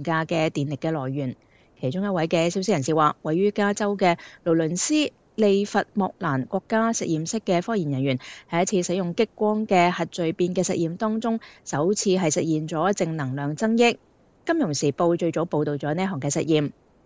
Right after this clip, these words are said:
核聚變嘅工作原理係咁樣㗎，讓兩個原子核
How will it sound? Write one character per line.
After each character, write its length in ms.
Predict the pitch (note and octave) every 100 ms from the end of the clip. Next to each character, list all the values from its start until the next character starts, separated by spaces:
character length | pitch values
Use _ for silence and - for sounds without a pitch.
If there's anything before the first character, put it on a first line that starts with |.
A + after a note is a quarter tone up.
| _ _ _
核 120 | F3+
聚 200 | - E3+
變 220 | - F#3
嘅 40 | F3+
工 180 | A3+
作 120 | A3+ D#3
原 220 | D3 C#3
理 120 | C3+
係 140 | F3+
咁 140 | C#3+ D#3
樣 120 | E3+
㗎， 200 | F3+ D#3 - - _ _
讓 180 | G#3+ G#3+
兩 160 | G#3+
個 140 | A#3+ A#3
原 200 | E3+ C#3+
子 140 | G3+
核 160 | A#3